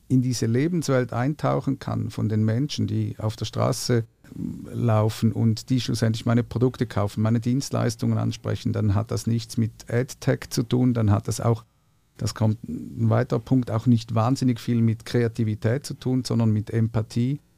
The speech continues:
Wie kann ich mich in diese Menschen einfühlen? Und ich glaube, das ist das große Stichwort in der Digitalisierung, Empathie.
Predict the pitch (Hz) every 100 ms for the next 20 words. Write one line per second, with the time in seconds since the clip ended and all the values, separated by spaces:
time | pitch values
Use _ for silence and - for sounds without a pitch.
0 | _ - 120 139 160 165 - 120 120 123
1 | 120 120 - - 120 113 113 110 117 107
2 | 104 110 117 110 113 _ - 98 101 98
3 | 104 104 104 104 107 _ _ _ _ _
4 | - - 123 - 131 127 151 147 - 123
5 | - 123 135 117 - 147 - 135 135 127
6 | 117 113 110 113 107 101 113 117 110 110
7 | 98 - 101 - 95 98